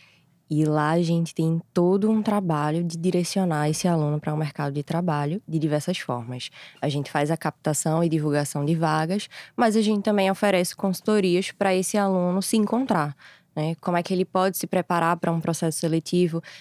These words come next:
A gente tem um teste que oferece pra esse aluno, ele reconhecer mais as habilidades que ele tem, como é que ele pode usar isso a favor. Então, o aluno da Uninassal hoje,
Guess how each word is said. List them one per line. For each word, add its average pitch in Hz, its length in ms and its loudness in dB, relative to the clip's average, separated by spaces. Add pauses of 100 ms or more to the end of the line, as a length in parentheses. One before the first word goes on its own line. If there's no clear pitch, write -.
(100)
A 160 40 2
gente 160 200 2
tem 175 160 0
um 180 80 -2
teste 180 320 2
que - 80 0
oferece 170 400 0
pra - 120 0
esse 165 140 -2
aluno, 160 460 0 (280)
ele 160 800 4 (500)
reconhecer 175 560 0
mais 165 400 2
as 160 120 0
habilidades 151 640 0
que - 100 -4
ele 151 120 0
tem, 147 260 -4
como 156 180 -4
é 151 60 -2
que 160 100 -8
ele 156 80 -4
pode 151 300 -2
usar 147 360 -2
isso 143 260 -4
a 147 40 -8
favor. 139 480 -6 (400)
Então, 160 380 -2
o 175 40 0
aluno 185 480 0
da 226 120 0
Uninassal 202 540 -2
hoje, 160 500 0